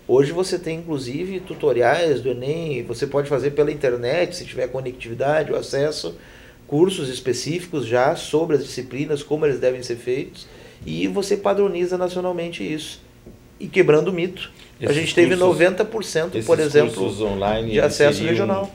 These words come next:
Speaker 2: de compensação ou de apoio ao estu-,
Speaker 1: De apoio,
Speaker 2: de apoio?
Speaker 1: de apoio ao estudante.
Speaker 2: Uhum.
Speaker 1: A gente precisa criar alternativas nesse sentido, pra, pra reestruturar mesmo a educação básica. O governo, os, os últimos governos tentaram, por exemplo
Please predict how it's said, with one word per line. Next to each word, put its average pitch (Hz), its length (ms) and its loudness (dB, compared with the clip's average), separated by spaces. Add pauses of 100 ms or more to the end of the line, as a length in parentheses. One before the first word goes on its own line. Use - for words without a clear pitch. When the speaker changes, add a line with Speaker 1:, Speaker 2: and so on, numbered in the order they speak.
Speaker 2:
de 98 120 -14
compensação 110 920 -4 (420)
ou 101 100 -10
de 92 160 -6
apoio 113 560 0
ao 95 140 -2
estu-, 143 180 -12
Speaker 1:
De - 80 4
apoio, 170 460 2
Speaker 2:
de - 60 -4
apoio? 107 220 2
Speaker 1:
de 123 120 4
apoio 143 220 4
ao 151 80 -2
estudante. 196 520 -6
Speaker 2:
Uhum. 98 300 -10
Speaker 1:
A - 60 -4
gente 185 120 -4
precisa 226 400 -4
criar 156 220 2
alternativas 143 680 -2
nesse 185 200 -4
sentido, 214 460 -8
pra, 110 200 -6
pra 110 220 -4
reestruturar 135 580 0
mesmo 165 220 -4
a 151 40 -4
educação 131 420 -4
básica. - 520 -4 (560)
O - 60 -16
governo, 139 360 2
os, 160 280 -2
os 131 320 -10
últimos 147 260 -8
governos 135 380 -4
tentaram, 127 480 0
por 127 180 0
exemplo 120 640 -4